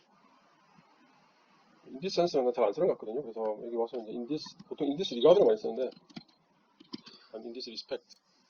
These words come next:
뭐, in this sense 한번 써볼까요? In this sense 어떤 거 많이 쓰는지. 음, 뭐 사람들이 일단 이걸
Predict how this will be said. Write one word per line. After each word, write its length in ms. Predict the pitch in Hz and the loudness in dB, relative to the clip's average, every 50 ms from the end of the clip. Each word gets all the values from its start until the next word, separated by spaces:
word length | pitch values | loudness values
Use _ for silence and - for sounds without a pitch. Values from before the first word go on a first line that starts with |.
| _ _ _ _ _ _ _ _ _ | _ _ _ _ _ _ _ _ _
뭐, 100 | 110 107 | -20 -20
in 240 | - - - 120 120 127 | -20 -20 -20 -18 -16 -14
this 80 | 131 | -10
sense 160 | - 131 120 | -10 -10 -10
한번 80 | 120 113 | -10 -14
써볼까요? 320 | - - 131 131 - 120 | -14 -16 -14 -12 -10 -10
In 80 | - - | -10 -12
this 160 | - - - | -16 -16 -14
sense 240 | - 113 113 - 110 | -14 -14 -12 -14 -14
어떤 140 | - 127 120 | -10 -8 -2
거 60 | 247 | 0
많이 120 | 117 - | 0 0
쓰는지. 300 | 113 - 110 110 - - - _ _ _ - - _ _ _ _ _ _ _ _ _ _ _ _ _ _ _ _ _ _ _ _ _ _ _ _ _ _ _ _ _ _ _ _ _ _ _ _ _ _ _ _ _ _ _ _ _ 233 _ _ _ _ _ _ _ _ _ _ _ _ 294 _ _ _ _ _ _ _ _ _ _ 539 _ _ - _ _ _ _ _ _ _ _ _ _ _ _ _ - | -2 -4 -10 -12 -14 -18 -20 _ _ _ -20 -20 _ _ _ _ _ _ _ _ _ _ _ _ _ _ _ _ _ _ _ _ _ _ _ _ _ _ _ _ _ _ _ _ _ _ _ _ _ _ _ _ _ _ _ _ _ _ _ _ _ _ _ _ _ _ _ _ _ _ _ _ _ _ _ _ _ _ _ _ _ _ _ _ -20 _ _ _ _ _ _ _ _ _ _ _ _ _ -16
음, 420 | 135 127 123 123 123 123 120 120 120 - _ _ _ _ _ | -14 -12 -12 -10 -10 -10 -12 -14 -16 -18 _ _ _ _ _
뭐 100 | - 139 | -6 2
사람들이 360 | - 160 180 185 175 165 156 | 8 8 10 10 8 6 4
일단 220 | 131 131 131 139 127 | 2 6 6 6 6
이걸 200 | 127 131 127 | 6 4 0